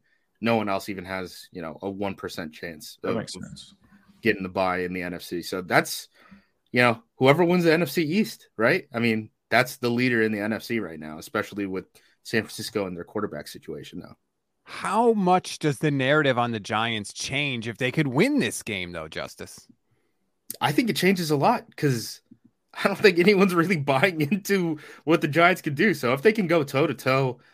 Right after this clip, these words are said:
Speaker 1: with that defense, with that offense, and come out with a win, I think you at least go into the playoffs and think, well, one, the Giants probably end up making the playoffs,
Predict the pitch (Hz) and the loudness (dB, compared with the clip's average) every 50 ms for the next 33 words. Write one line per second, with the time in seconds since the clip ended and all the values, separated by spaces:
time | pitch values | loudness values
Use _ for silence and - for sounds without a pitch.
0 | _ _ _ - 117 117 - 127 135 147 120 120 131 139 139 135 127 110 98 - | _ _ _ -4 -4 2 4 6 6 6 6 2 -2 -2 -2 -2 -4 -4 -4 -6
1 | - - 101 - 117 120 123 87 95 117 123 120 - 117 107 92 - 107 - - | -10 -12 -6 -2 0 2 2 2 2 2 2 0 -2 -4 -8 -8 -8 -8 -6 -6
2 | 120 127 120 113 95 104 - 101 95 104 120 127 113 101 101 - - 139 139 139 | -4 -2 -2 -4 -4 -6 -8 -8 -6 -2 -2 -2 -2 -2 -2 -2 0 0 0 -2
3 | 139 135 120 104 87 98 120 135 143 139 - - 131 117 110 110 107 - 104 101 | -2 -2 -2 -2 -2 -2 -2 -2 -2 -4 -4 -2 0 0 0 0 -4 -6 -10 -14
4 | - - - 113 113 107 107 104 101 - 107 98 - - 110 104 98 95 - _ | -10 -4 -2 0 2 2 2 0 -2 -4 -10 -12 -8 -4 -4 -4 -4 -4 -8 _
5 | _ _ _ _ _ _ _ - 113 113 120 131 135 135 123 113 123 - _ _ | _ _ _ _ _ _ _ -2 0 2 2 4 4 4 2 2 -2 -8 _ _
6 | _ _ _ - 107 107 110 120 131 123 117 - 131 117 110 110 107 104 104 107 | _ _ _ -14 -6 0 2 2 2 2 0 0 0 0 2 2 0 0 -2 -4
7 | _ _ _ _ - 120 123 120 117 110 95 110 123 127 123 113 101 92 - - | _ _ _ _ -2 -2 0 0 0 0 0 0 0 0 0 -2 -6 -8 -10 -8
8 | 98 95 92 92 92 92 - - - | -6 -6 -4 -4 -6 -8 -10 -14 -20